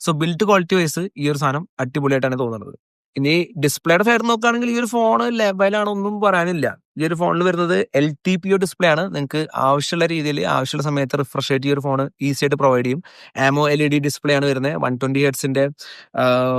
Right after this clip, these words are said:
റിഫ്രഷ് റേറ്റ് വരുന്നുണ്ട്. രണ്ടായിരത്തി ഇരുന്നൂറ്റി അറുപതിന്റെ പി ഡബ്ല്യു എം ഡിമ്മിങ് വരുന്നുണ്ട്.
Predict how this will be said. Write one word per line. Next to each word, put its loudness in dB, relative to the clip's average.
റിഫ്രഷ് 0
റേറ്റ് 0
വരുന്നുണ്ട്. 0
രണ്ടായിരത്തി 2
ഇരുന്നൂറ്റി 0
അറുപതിന്റെ 2
പി 0
ഡബ്ല്യു 2
എം -2
ഡിമ്മിങ് 2
വരുന്നുണ്ട്. 0